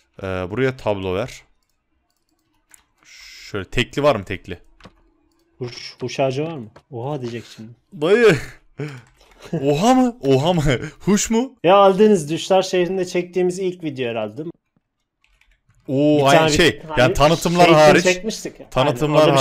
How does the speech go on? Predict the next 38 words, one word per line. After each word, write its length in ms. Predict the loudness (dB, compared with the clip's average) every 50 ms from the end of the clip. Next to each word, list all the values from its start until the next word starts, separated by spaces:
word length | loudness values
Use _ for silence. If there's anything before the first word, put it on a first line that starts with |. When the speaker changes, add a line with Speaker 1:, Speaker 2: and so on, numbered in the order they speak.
| 4
Speaker 2:
bir 40 | 4
şey 80 | 4 2
Speaker 1:
hariç. 100 | 2 0
Speaker 2:
yapmadım. 240 | -2 -12 -20 -20 _ _ _ _ _ _ _ _ _ _ _ _ _ _ _ _ -12
Speaker 1:
Aynen 300 | -8 -6 -6 -6 -6 -8
şöyle 260 | -8 -8 -6 -6 -6
çeşit, 400 | -6 -8 -8 -8 -10 -14 _ _
çeşitli 280 | -16 -16 -14 -14 -12 -12
odunlardan 520 | -10 -10 -8 -8 -6 -6 -6 -6 -6 -6 -8
da 120 | -8 -10
cips 240 | -10 -14 -16 -12 -6
paketi 400 | -6 -6 -6 -6 -8 -12 -12 -12
gibi 180 | -12 -8 -6
yapacağım 360 | -6 -6 -6 -8 -8 -8 -8 -8
arkadaşlar. 640 | -10 -12 -12 -14 -12 -12 -10 -10 -12 -12 -14 _ _ _ _ _ _ _ _ _ _ _ _ _ _ _ _ _ -20 -20
Ya 80 | -14 -12
değişik 340 | -10 -10 -10 -12 -14 -16
itemler 400 | -14 -8 -6 -6 -6 -6 -8 -10
işte, 300 | -12 -14 -18 -18 -18 -18
anlayacağınız. 600 | -16 -14 -14 -14 -14 -14 -12 -12 -12 -14 -14 -16
Şunu 280 | -18 -20 -18 -18 -16 -14
da 80 | -12 -12
ver, 100 | -12 -12
şunu 500 | -14 -16 -20 -20 -20 -20 -20 -18 -16 -14
da 140 | -12 -10 -8
ver. 260 | -8 -8 -10 -12 _ _ _ _ _ _ _ _ _ _ _
Sarı 360 | -20 -14 -8 -6 -4 -4 -4 -6
falan 320 | -8 -8 -8 -8 -8 -10
filan. 320 | -12 -12 -12 -12 -12 -14 -18 _ _ _
Anladınız 500 | -18 -16 -14 -12 -10 -12 -12 -12 -14 -14
siz. 300 | -16 -16 -14 -16 -14 -8
Marka 340 | -6 -6 -6 -6 -6 -8 -8
vermeyin 420 | -8 -8 -10 -10 -12 -16 -16 -16 -16
burada. 300 | -14 -12 -12 -12 -14 _ _ _ _ -20 -20 -20 -20 _ _ -12
<laughs> 960 | -12 -12 -12 -14 -18 -20 _ _ _ _ _ _ _ _ _ _ _ -12 -6
Değil 100 | -6 -4
mi 100 | -4 -4
dayı? 220 | -4 -4 -6 -8